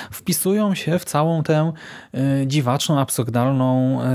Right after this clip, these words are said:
y, kiczowatą konwencję. I tak od żartu do żartu, od cięcia do cięcia docieramy do wielkiego finału,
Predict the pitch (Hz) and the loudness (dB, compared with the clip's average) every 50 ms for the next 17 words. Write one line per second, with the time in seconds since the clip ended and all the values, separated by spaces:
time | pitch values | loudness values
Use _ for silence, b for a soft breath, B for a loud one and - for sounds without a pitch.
0 | 123 123 120 - - 127 - - 127 107 117 117 - 131 123 - 143 139 143 147 | 2 0 0 -2 -4 -4 -2 0 2 2 2 2 2 0 0 0 0 0 0 0
1 | 147 139 127 110 - - - 113 - 156 - 160 151 135 156 165 175 - 180 151 | 0 0 0 -2 -4 -6 -4 -2 -2 0 0 0 0 2 0 0 0 0 0 0
2 | 139 131 117 123 113 117 120 - 139 127 135 - - _ _ _ _ _ _ _ | 0 2 2 2 2 2 2 2 2 2 2 0 -4 _ _ _ _ _ _ _
3 | _ _ _ _ _ _ 143 135 131 - - - 156 156 - 151 131 117 131 113 | _ _ _ _ _ _ -2 -2 0 0 -2 0 0 0 0 0 0 0 -2 -2
4 | - - 131 139 - - 135 120 131 117 - 127 120 131 143 139 123 117 120 120 | 0 -2 -2 0 0 0 0 0 0 0 0 0 2 2 2 2 2 2 0 0
5 | 117 - 127 120 120 - - 127 113 110 110 113 135 185 | 0 -2 -2 -2 -2 0 0 2 2 4 4 4 2 0